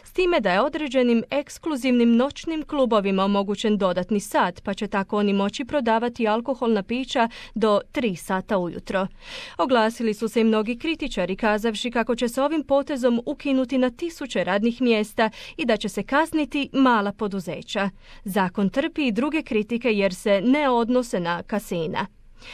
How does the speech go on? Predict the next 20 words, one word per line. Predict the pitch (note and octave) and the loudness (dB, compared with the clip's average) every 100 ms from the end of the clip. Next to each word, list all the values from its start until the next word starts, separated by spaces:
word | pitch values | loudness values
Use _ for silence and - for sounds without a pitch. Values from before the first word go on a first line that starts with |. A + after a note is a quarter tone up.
| - | -6
Viktorija | F4 E4+ C#4+ B3 B3 A#3 | -4 0 2 2 4 2
je | G#3 G3+ | 2 0
dvije | G#3 A3 | 0 0
tisuće | A#3 A3 A3+ G#3+ F#3+ | 0 -6 -4 -2 0
osme | F#3+ - G3+ | 0 0 0
godine | G#3 D#4 E4 C#4 | 2 2 2 2
odbacila | A#3 A#3+ D4+ E4 F4+ C#4+ | 2 0 0 0 0 2
uvođenje | C4+ B3+ A#3+ A#3 A#3 | 4 2 2 2 0
sličnog | - D4+ - F3+ F3+ | -2 -6 -4 -6 -2
zakona, | G3+ A#3 A#3+ A#3+ G#3 - - - | 0 0 2 2 2 -2 -16 -4
nadomjestivši | E4+ E4+ D4 D4+ D4 F4 D4 C#4+ | -2 2 0 0 -2 -6 -4 -2
ga | G#3 G3+ | 2 2
uvođenjem | C4+ F4 D4 C4 A#3 | 2 -2 0 2 2
dvadesetčetverosatnog | G3 C4 D#4 E4 C#4+ - C4 A#3+ A#3 G#3 G#3+ G#3 A3+ G#3 | 2 0 0 -2 -6 -4 -4 -2 -2 -2 -2 -2 0 0
javnog | A3 A3 G3+ G3 G3+ | 2 2 2 0 -2
gradskog | G3 F3+ - A3+ - | -2 -2 -2 -6 -4
prijevoza | B3 A#3 A#3 G#3 A3+ A3 - - | 0 0 0 0 0 0 -16 -8
kako | F4+ F4 | -6 -4
bi | C#4 G#3 | 0 -2
osigurala | - G3+ C4 D#4+ C4+ | -2 -4 0 2 2